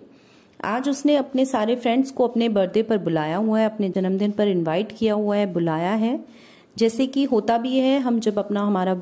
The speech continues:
जन्मदिन होता है तो हम अपने सारे दोस्तों को, अपने सारे फ्रेंड्स को, रिलेटिव्स को इनवाइट करते हैं, उन्हें बुलाते हैं। Let's also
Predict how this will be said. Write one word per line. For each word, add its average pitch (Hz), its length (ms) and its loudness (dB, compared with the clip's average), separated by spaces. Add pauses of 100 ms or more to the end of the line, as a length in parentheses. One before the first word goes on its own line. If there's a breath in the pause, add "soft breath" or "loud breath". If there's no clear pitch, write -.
जन्मदिन 185 480 2
होता 240 280 0
है 247 200 0
तो 254 140 -4
हम 233 160 0
अपने 214 240 -4
सारे 185 320 -2
दोस्तों 196 480 -2
को, 226 200 0
अपने 196 240 -4
सारे 185 280 -2
फ्रेंड्स 220 360 -4
को, 233 260 0
रिलेटिव्स 196 560 -2
को 247 280 0
इनवाइट 180 480 -2
करते 220 360 0
हैं, 233 120 0
उन्हें 185 260 0
बुलाते 165 380 0
हैं। 220 280 0 (840 loud breath)
Let's 294 320 2
also 262 500 2